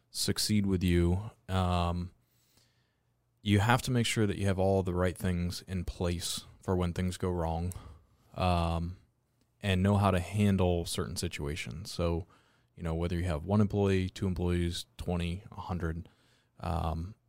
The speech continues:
you know, at the end of the day, the, the rules and laws of things are, are pretty much apply the same, and, and you've gotta be knowledgeable to know how to handle all of these different situations. So, I mean, if you're,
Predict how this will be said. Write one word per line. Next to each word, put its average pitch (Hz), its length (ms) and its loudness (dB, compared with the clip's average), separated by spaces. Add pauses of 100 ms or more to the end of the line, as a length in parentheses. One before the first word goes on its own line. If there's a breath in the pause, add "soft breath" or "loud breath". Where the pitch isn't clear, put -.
you 90 120 -4
know, 78 320 -6
at 95 120 -10
the 92 80 -2
end 87 100 -2
of 87 60 0
the 85 60 -2
day, 87 340 0
the, 80 360 -6 (180)
the 76 80 -14
rules 104 320 6
and 90 120 2
laws 101 280 10
of 95 100 -4
things 98 340 2
are, 85 280 0
are 82 360 -4
pretty 95 160 -6
much 92 360 -4
apply 85 500 -2 (280)
the 87 80 -6
same, 85 400 -2
and, 80 300 -6
and 92 120 -4
you've 85 200 -4
gotta 98 240 6
be 92 180 2
knowledgeable 87 560 0
to 85 400 -2 (720)
know 95 140 4
how 95 100 8
to 87 240 2 (160)
handle 101 540 2
all 92 160 4
of 87 80 -4
these 90 140 -2
different 87 260 -4
situations. - 580 -4
So, - 100 -2
I 85 40 0
mean, 87 180 0
if - 160 -4
you're, 95 260 6